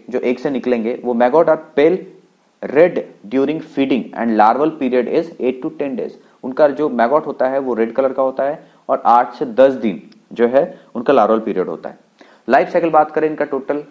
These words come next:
तो life cycle जो है पन्द्रह से बीस दिन में इनका life cycle complete हो जाता है। अगर हम इनके management के बारे में बात करें तो management हम किस तरीके से करेंगे, encourage early planting,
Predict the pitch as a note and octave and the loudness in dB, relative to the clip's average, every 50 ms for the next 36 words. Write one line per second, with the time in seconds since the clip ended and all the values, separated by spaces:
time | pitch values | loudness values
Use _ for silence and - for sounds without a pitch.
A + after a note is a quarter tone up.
0 | - - C3 B2+ B2 A#2 A#2+ A#2+ - C3+ C3+ C3 B2+ C3+ C#3 C3 - A2 G#2 G#2+ | -10 -6 -4 -2 0 0 0 -2 -4 -6 -6 -6 -6 -6 -6 -6 -4 -6 -4 -4
1 | A2+ B2 D#3 D3+ D3 A#2+ A2+ A2 G#2 G2 - A#2+ A2+ A#2 B2+ B2+ A#2+ - G#2+ G2 | -4 -6 -6 -6 -8 -6 -6 -6 -6 -6 -6 -8 -6 -6 -8 -8 -6 -6 -6 -6
2 | E2+ F2 - G#2 - C3+ C3 C3 A#2 A2 A2 G#2+ - F#2+ F2 D#2 B1 - - G1+ | -6 -6 -8 -10 -10 -8 -8 -10 -10 -8 -10 -10 -10 -8 -10 -10 -12 -12 -16 -20
3 | G1+ _ _ _ _ _ _ _ _ _ _ - C3 D3+ F#3 F#3 F3+ F3 E3+ F3+ | -20 _ _ _ _ _ _ _ _ _ _ 0 2 4 4 4 2 0 -2 -2
4 | F3+ D3 A#2+ A2+ A#2+ B2 C3 D3+ D3+ D3 D3+ D3 C#3+ C#3 C#3+ C3+ C3 C3 B2+ - | -2 0 0 -2 -2 -4 -4 -6 -6 -4 -2 -2 0 -2 -2 -2 -2 -2 -2 -2
5 | - C3 C3+ C3+ C3 - - - D3+ C3 B2 A#2 A2+ A#2+ A#2+ B2+ C3+ C3+ C3 C3 | -4 -4 -4 -4 -8 -8 -4 -4 -2 -2 0 -2 -2 -2 -2 -4 -4 -6 -6 -8
6 | - B2+ - C3+ B2 A#2 B2 A#2+ A#2+ - A2 A2+ A2 A2+ - - B2+ C3+ C3 C3 | -8 -8 -6 -6 -4 -4 -4 -6 -6 -6 -6 -6 -6 -6 -6 -6 -8 -2 0 2
7 | C3 C#3 C#3 C3 - - - B2 A2+ A#2 C3 B2+ C3 G#2+ F#2+ F#2 F2+ F2 F2+ E2+ | 2 2 0 0 -2 -2 0 0 2 2 0 0 2 2 2 2 2 0 -6 -8